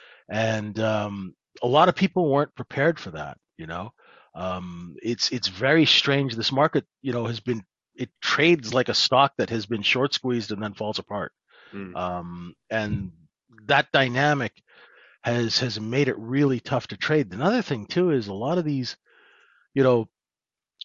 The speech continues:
Speaker 1: you know, this, a lot of these fly by night stocks that did really, really well in the last two years because of all this cheap money,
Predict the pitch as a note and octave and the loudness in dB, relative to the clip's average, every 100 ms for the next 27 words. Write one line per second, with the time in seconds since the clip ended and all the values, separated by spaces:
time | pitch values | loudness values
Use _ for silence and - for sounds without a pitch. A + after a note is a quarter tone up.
0 | - _ E3+ E3 C#3+ C3 - D3 D3 G3+ | -20 _ 6 8 8 6 6 6 8 8
1 | F3+ C#3+ - - C#3+ D#3+ D3 C3 C3 B2+ | 6 4 0 4 6 8 6 4 4 2
2 | - C#3+ C3+ B2+ - - - A#2 G2 C3+ | 0 2 2 2 -2 -6 -4 -4 0 -2
3 | A#2 B2+ D3+ C#3+ A#2+ C3 A#2 A2+ C#3+ C#3 | 0 4 6 6 4 2 2 4 4 4
4 | A#2 A#2 A#2+ - - B2 B2+ C#3+ B2 G#2+ | 2 0 0 -2 -6 -4 2 2 2 -2
5 | - G#2 F#2+ A#2 C3 A#2+ - - B2 - | -8 -8 -6 -2 0 0 0 0 0 -4
6 | A#2 D#3 G#2 | -4 -2 -4